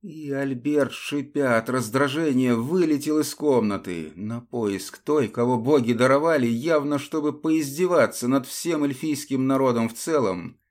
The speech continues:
и над ним, Альбертом, в частности. Он быстро шел по коридору,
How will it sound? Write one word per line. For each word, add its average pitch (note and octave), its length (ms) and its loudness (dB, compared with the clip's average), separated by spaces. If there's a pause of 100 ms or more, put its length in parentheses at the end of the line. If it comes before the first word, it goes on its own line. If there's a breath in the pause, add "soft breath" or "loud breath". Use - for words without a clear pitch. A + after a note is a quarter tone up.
(320)
и D3 140 -6
над C#3+ 300 -4
ним, D3+ 280 2
Альбертом, A#2 600 0
в - 40 -18
частности. - 760 -8 (1040)
Он A2 260 -6
быстро B2 400 -4
шел A2+ 240 -2
по A2 140 -8
коридору, F#2 760 -8